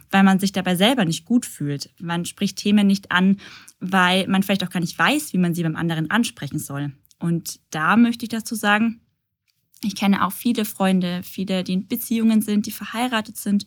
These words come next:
die es oft einfach nicht schaffen, auf einer sehr klaren Ebene klar zu kommunizieren, auf einer Ebene, wo sich beide verstehen.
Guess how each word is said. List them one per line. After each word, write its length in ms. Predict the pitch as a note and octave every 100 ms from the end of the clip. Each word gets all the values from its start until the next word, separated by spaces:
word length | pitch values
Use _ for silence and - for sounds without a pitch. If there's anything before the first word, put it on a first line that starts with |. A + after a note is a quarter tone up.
| _
die 80 | A#3
es 120 | A3 -
oft 300 | C#4+ - -
einfach 320 | A3 G#3+ -
nicht 440 | G#3+ A#3+ D#4 -
schaffen, 560 | - G#3+ - B3+ B3 -
auf 360 | - G#3 G#3 -
einer 140 | G3+
sehr 200 | G3 G#3+
klaren 440 | G#3+ - G3 G#3 G#3+
Ebene 440 | G#3 A3 A#3+ A#3+
klar 240 | - F3+ -
zu 100 | G#3+
kommunizieren, 720 | A#3+ B3+ C4 - G#3+ E3+ F3+
auf 260 | F3 G3 -
einer 240 | G#3+ G3+ -
Ebene, 420 | A3 A#3+ A#3 A3+
wo 80 | G#3+
sich 200 | G#3+ -
beide 220 | G#3 A3+
verstehen. 600 | G#3+ G#3 - C4+ F3 E3+